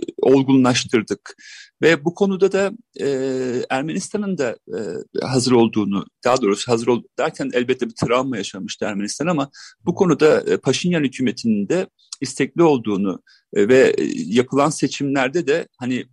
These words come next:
savaşçı politikalar yerine barışçı politikaları öneren Paşinyan'a Ermenistan halkının destek verdiğini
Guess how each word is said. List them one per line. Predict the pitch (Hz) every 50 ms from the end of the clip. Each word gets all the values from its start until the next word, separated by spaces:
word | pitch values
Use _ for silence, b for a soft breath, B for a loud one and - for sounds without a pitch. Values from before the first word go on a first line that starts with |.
| _ _
savaşçı | - - - - - 120 117 127 123 - - - 202
politikalar | - - 156 135 135 - - 147 147 160
yerine | 160 151 139 135 135 117 104
barışçı | 120 117 127 - - - 180
politikaları | - 151 143 127 135 135 131 120 - -
öneren | 107 117 120 120 113 120 110 107 - - b b b b b _
Paşinyan'a | - - 120 - - - 196 185 165 143 175 208 214 - _ _ _ -
Ermenistan | 123 123 131 151 156 175 175 - 185 165
halkının | 143 147 139 139 - - 180 202 214 - 139 131
destek | 139 139 - - - 220 220 -
verdiğini | 165 139 123 101 - 110 101 92 -